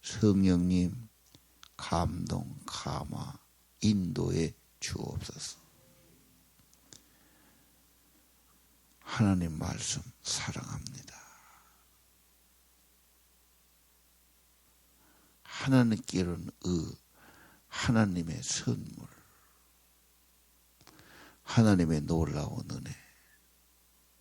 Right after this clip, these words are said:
엄청난 은혜를 받고 감격하고 감사하고 찬양하고 전하는 저희들이 되게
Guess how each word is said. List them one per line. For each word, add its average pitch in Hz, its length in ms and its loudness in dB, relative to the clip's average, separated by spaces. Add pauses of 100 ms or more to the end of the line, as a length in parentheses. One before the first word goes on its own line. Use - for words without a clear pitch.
(960)
엄청난 85 880 4
은혜를 78 500 -6
받고 - 420 -14 (1400)
감격하고 - 1040 -6 (800)
감사하고 - 840 -6 (1300)
찬양하고 - 840 -4 (1000)
전하는 - 560 -6 (760)
저희들이 - 600 -2
되게 - 360 -4